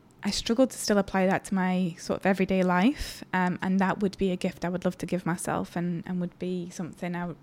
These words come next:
I really need to work on. But when I'm with my clients, they've taught me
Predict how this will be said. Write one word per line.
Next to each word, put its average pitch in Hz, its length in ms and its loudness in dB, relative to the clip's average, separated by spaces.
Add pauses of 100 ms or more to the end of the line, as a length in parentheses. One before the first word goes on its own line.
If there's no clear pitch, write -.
I 185 100 2
really 180 260 6
need 175 140 6
to 175 80 2
work 175 360 4
on. 175 180 4 (340)
But 196 100 2
when 202 160 10
I'm 202 100 10
with 196 140 6
my 185 80 8
clients, 196 480 4
they've - 280 0
taught - 300 6
me 185 300 0